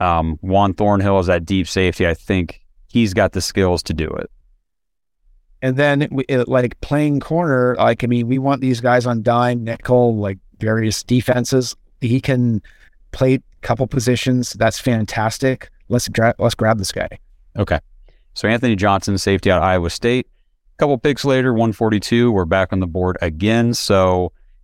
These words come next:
Speaker 1: is there anybody else that we were looking at there? Do you wanna see who's available at receiver?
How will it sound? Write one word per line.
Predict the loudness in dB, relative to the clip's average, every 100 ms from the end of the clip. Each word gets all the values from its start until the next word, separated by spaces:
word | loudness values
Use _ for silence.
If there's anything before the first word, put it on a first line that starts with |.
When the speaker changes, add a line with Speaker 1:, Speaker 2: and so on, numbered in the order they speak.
| _
Speaker 1:
is | -2
there | 0
anybody | 2 2 2 2 4
else | 4 2
that | 0
we | 0
were | 0 2
looking | 0 2
at | 0 0
there? | 0 2 0 -2 -10 _ _ _ _ _ _ _ _ _ -20 -4
Do | 0
you |
wanna | 2
see | 0 2
who's | 2 2
available | 2 2 2 2
at |
receiver? | 0 -2 -2 -2 -2 -4